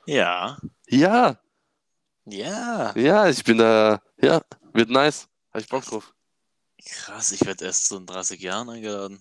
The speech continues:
Speaker 1: wenn meine Freunde mal heiraten.
Speaker 2: <laughs> Ich hab dem auch letztens erstmal auf Instagram geschrieben, weil ich auch gesehen hab, dass er Vater wird. Erstmal Glückwunsch geschrieben.
Speaker 1: Wird der auch Vater? Alter, krass.
Speaker 2: Der wird, ja, Mann,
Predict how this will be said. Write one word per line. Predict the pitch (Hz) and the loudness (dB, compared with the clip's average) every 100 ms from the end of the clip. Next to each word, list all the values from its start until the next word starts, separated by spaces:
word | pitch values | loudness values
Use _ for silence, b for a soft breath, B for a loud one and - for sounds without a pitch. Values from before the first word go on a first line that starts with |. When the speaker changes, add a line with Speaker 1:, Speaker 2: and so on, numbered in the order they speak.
| _ | _
Speaker 1:
wenn | 95 | -16
meine | 95 95 | -12 -12
Freunde | - 110 107 | -8 -8 -4
mal | 104 | -4
heiraten. | 107 104 104 104 | -4 -6 -8 -8
Speaker 2:
<laughs> | 120 - 123 123 120 - b b b b b b - | -4 -4 -4 -8 -10 -12 b b b b b b -6
Ich | 113 | -4
hab | |
dem | - 104 | -4 -6
auch | |
letztens | 98 104 104 | -4 -6 -4
erstmal | 104 - | -6 -6
auf | 98 | -12
Instagram | 107 - 107 104 | -12 -12 -12 -14
geschrieben, | - 107 98 | -12 -14 -14
weil | |
ich | 98 | -14
auch | 101 | -12
gesehen | 104 104 | -6 -6
hab, | 104 | -4
dass | 101 | -8
er | 107 | -6
Vater | 107 104 | -4 -2
wird. | 104 - - _ - | -4 -6 -10 _ -16
Erstmal | - 107 107 - B B B B | -14 -10 -12 -12 B B B B
Glückwunsch | - 113 117 113 | -10 -8 -6 -8
geschrieben. | 117 - 117 113 - _ _ _ _ _ _ | -8 -6 -8 -8 -16 _ _ _ _ _ _
Speaker 1:
Wird | - | -14
der | - | -12
auch | |
Vater? | - - 110 - | -10 -10 -10 -12
Alter, | 80 90 - - | -12 -12 -12 -14
krass. | - 98 98 | -14 -4 -2
Speaker 2:
Der | - 104 | 0 -4
wird, | 101 - | -10 -2
ja, | 107 104 | 0 0
Mann, | 107 107 | 0 -2